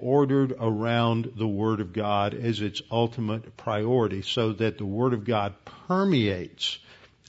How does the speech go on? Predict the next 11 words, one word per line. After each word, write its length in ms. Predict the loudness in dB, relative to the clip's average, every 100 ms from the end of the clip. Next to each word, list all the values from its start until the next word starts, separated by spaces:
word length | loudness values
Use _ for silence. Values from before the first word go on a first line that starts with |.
| 2
everything 640 | 4 4 4 4 2 2 2
that 160 | 0
we 140 | 0 2
do, 440 | 2 2 0 -4 -10 _ -20 -20 -20 _
uh, 220 | -4 -2 0
everything 480 | 0 0 0 0
that 80 | 0
we 160 | 0 0
do 380 | 0 -2 -2 -2
in 160 | -2 0
life. 580 | 2 2 0 -4 -20